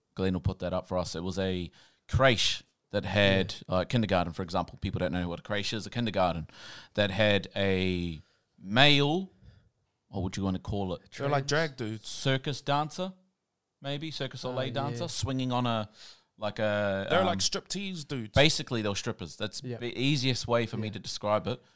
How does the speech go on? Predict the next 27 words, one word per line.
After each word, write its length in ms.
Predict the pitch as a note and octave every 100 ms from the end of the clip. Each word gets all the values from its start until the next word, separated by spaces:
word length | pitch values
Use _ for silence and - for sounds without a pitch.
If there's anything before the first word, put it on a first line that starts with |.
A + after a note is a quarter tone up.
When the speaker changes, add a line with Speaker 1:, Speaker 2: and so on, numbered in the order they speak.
| _ -
Speaker 1:
He 60 |
was 100 | B2
wearing 200 | C#3+ C#3+
an 100 | B2 -
elephant 400 | C3+ D#3 C3 A2+
trunk, 400 | - C#3 B2 - - _ _ _ _ _ _ _ _ _ _ _
right? 240 | A2 A#2+ C3+ _ -
And 140 | C3
these 220 | C#3+ D3 B2+
were 120 | B2
kindergarten 800 | - D3 C#3+ C3 C3 B2 A#2+ A2+
children 360 | C3 C3+ A#2
Speaker 2:
Why, 140 | F3 G#3
Speaker 1:
with 160 | G#3+
their 140 | C#3+ B2
parents 480 | - D3 C#3+ G#2+ -
sitting 200 | C3+ G3
Speaker 2:
why 100 | G#3+
Speaker 1:
around 60 |
Speaker 2:
is 60 | G#3
Speaker 1:
a 40 |
Speaker 2:
this 100 | G3+
Speaker 1:
circle 160 | C#3 C#3+ C#3
Speaker 2:
happening, 160 | A#2 G2+
Speaker 1:
watching 380 | B2 D3+ D3 A#2
Speaker 2:
man? 100 |
Speaker 1:
that. 80 | F#2